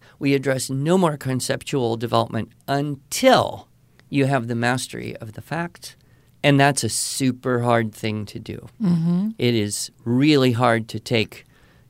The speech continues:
Speaker 1: you know, a twelve-year-old, as is what happened in
Speaker 2: Mm-hmm.
Speaker 1: my case,
Speaker 2: Mm-hmm.
Speaker 1: daughter was al-, almost that, and say,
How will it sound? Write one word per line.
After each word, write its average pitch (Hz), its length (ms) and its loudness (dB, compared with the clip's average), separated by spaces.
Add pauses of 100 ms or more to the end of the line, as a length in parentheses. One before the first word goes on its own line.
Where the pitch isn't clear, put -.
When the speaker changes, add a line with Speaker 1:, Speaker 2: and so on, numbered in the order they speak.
(140)
Speaker 1:
you 120 80 -2
know, 101 180 -4
a 127 100 -2
twelve-year-old, 113 760 0 (640)
as - 280 -8 (140)
is 101 180 -14
what - 120 -8
happened 107 380 -12 (260)
in 104 100 -4
Speaker 2:
Mm-hmm. 151 340 -2
Speaker 1:
my 98 160 -4
case, - 320 -12
Speaker 2:
Mm-hmm. 165 200 -2
Speaker 1:
daughter 98 340 2
was 95 240 -10 (100)
al-, - 220 -6
almost 113 420 0
that, 87 240 -10 (520)
and 139 180 2
say, 127 260 2